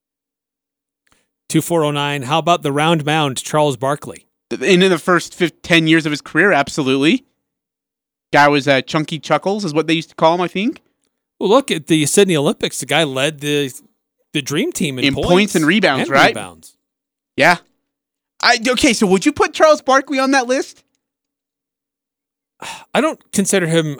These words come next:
Speaker 1: unathletic, though, necessarily.
Speaker 2: I don't either. I think it's pretty freakish athlete. But, again,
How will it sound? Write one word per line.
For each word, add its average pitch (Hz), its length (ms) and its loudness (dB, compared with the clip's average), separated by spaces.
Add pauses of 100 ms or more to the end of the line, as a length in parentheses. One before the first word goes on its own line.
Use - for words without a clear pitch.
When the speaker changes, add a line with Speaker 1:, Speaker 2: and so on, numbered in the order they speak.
(180)
Speaker 1:
unathletic, 135 960 -4
though, 104 220 -8
necessarily. 101 840 -16 (220)
Speaker 2:
I 269 120 2
don't 339 260 -2 (280)
either. 311 460 2
I - 140 4
think 214 240 -4
it's 202 120 -6
pretty 208 240 0
freakish 226 400 -2
athlete. 262 560 -2 (380)
But, 233 440 4
again, 285 520 0